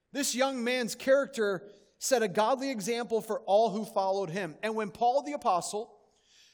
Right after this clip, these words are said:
considers what made Timothy suited for pastoral ministry in one of the most difficult cities in the, in the New York, Chicago, L A of this culture, a city called Ephesus, when Timothy came to pastor in that city,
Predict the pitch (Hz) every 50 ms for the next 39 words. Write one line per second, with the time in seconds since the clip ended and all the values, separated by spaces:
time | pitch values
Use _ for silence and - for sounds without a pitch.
0 | _ _ - 247 226 180 - - 269 269 285 277 220 202 214 226 220 226 220 220
1 | 208 208 170 - - 208 262 269 302 294 285 302 294 - - - - - 262 247
2 | 190 190 165 143 - - 196 175 - 202 220 240 226 - - 226 226 220 208 208
3 | 208 196 175 - - - 170 151 127 - _ _ _ _ _ _ _ _ _ _
4 | _ _ _ _ _ _ _ - 214 226 226 233 240 240 226 220 214 202 214 214
5 | 185 - - - 269 294 - 294 - 277 285 254 - - - 269 247 220 208 190
6 | 165 208 233 233 220 214 208 196 - - - 226 233 220 214 202 208 226 277 285
7 | 277 277 277 277 277 - 247 - - 233 233 247 247 220 240 240 240 220 226 240
8 | 240 233 220 190 175 175 170 165 - - - - - - - 196 202 180 160 214
9 | 240 - - 247 220 185 - - 190 202 - - 247 240 254 - - 247 233 226
10 | 233 - 202 190 190 175 160 - - 180 139 - - - _ _ - _ _ _
11 | - 180 190 170 - - 233 254 277 254 277 269 247 - - 233 202 190 175 -
12 | - 214 220 240 233 - 240 214 196 180 175 180 185 214 220 - - - 233 202
13 | 170 156 143